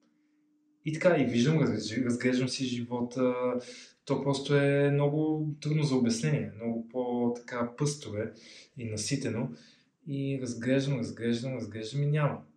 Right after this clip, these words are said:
Обаче после влезнах във връзка. И то такава връзка, а, с събуден човек.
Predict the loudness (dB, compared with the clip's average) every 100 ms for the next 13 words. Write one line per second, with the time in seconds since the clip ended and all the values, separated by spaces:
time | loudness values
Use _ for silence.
0 | _ _ _ -8 2 2 2 -2 0 0
1 | 0 2 2 2 -2 -10 -10 -2 -2 -2
2 | -6 -8 -8 -10 -10 -8 -6 -6 -8 -6
3 | -6 -2 0 2 2 2 2 2 -2 0
4 | 2 0 -4 -8 -8 -6 -4 -6 -6 -8
5 | -6 -2 2 2 0 -6 -10 -12